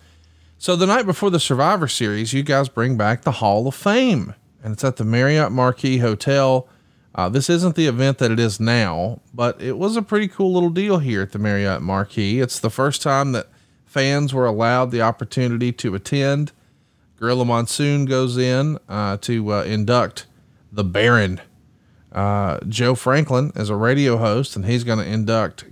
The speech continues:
Captain Lou Albano. Uh, Don Morocco is gonna be here to induct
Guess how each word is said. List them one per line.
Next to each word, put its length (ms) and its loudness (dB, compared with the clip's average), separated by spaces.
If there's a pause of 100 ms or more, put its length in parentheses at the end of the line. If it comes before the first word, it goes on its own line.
Captain 520 -4
Lou 180 0
Albano. 760 0 (640)
Uh, 140 -8
Don 400 2
Morocco 840 0
is 160 -8
gonna 160 0
be 180 -2
here 180 0
to 180 -2
induct 600 -2